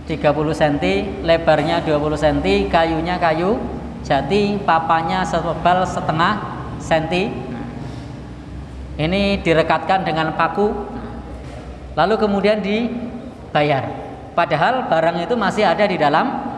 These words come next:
kotak. Maka ini namanya bai'ul ghaib ala sifat. Menjual suatu barang yang tidak dihadirkan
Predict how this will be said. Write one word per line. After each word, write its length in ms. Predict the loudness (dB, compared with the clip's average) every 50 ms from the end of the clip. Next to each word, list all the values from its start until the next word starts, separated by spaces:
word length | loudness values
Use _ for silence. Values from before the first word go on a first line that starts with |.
| -8 -10 -10 -12 -12 -14 -14 -16 -16 -16 -16 -18 -18 -16 -4
kotak. 320 | -2 -2 2 2 2 0 0 -4 -10 -10 -10 -10 -10 -10 -10 -12 -12 -14 -14 -14 -14 -14 -14 -16 -16 -16 -16 -16 -16 -16 -8 -4 -4
Maka 560 | 0 2 4 4 4 4 2 -2 -4 -4 -4 -2
ini 180 | 0 0 2 2
namanya 640 | 2 2 4 2 2 2 2 2 2 2 0 -2 -6 -8 -10 -12 -12 -12 -12 -12 -4 0
bai'ul 480 | 4 4 4 4 4 2 0 2 2 2
ghaib 300 | 4 4 4 4 4 2 -2 -6 -8 -4 -2
ala 240 | 0 2 2 2 0
sifat. 380 | -2 -4 -2 0 0 0 0 -2 -6 -8 -8 -10 -10 -10 -10 -10 -10 -10 -8 -4
Menjual 480 | -2 0 0 2 4 4 6 6 4 4
suatu 320 | 4 4 4 4 2 2
barang 320 | 2 4 6 6 6 4 4
yang 220 | 2 2 2 2 2
tidak 240 | 2 2 2 4
dihadirkan 560 | 4 4 4 4 4 2 2 4 4 4 4